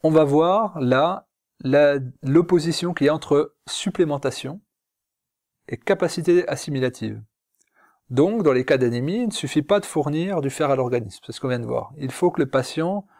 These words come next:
soit en mesure absolue de l'assimiler et de pouvoir l'utiliser correctement. Comme ses fonctions de, de digestion et d'assimilation sont peu optimum, voire très dégradées, ce qui est le point de départ du manque de fer,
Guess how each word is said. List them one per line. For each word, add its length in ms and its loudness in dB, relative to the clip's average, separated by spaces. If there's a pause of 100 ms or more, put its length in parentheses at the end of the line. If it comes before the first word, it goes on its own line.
(140)
soit 200 -4
en 60 2
mesure 720 0 (240)
absolue 580 0
de 100 2
l'assimiler 680 2 (260)
et 100 -6
de 40 -8
pouvoir 260 0
l'utiliser 360 -2
correctement. 500 -4 (1080)
Comme 140 4
ses 160 0
fonctions 320 -2
de, 300 2 (240)
de 180 0
digestion 680 -2
et 120 0
d'assimilation 680 0
sont 220 -8
peu 160 2
optimum, 560 -2 (100)
voire 220 -4
très 180 -2
dégradées, 480 -2 (680)
ce 80 -20
qui 80 -12
est 40 -8
le 60 -12
point 180 0
de 60 -4
départ 560 -2 (440)
du 100 -8
manque 160 -6
de 100 0
fer, 340 -2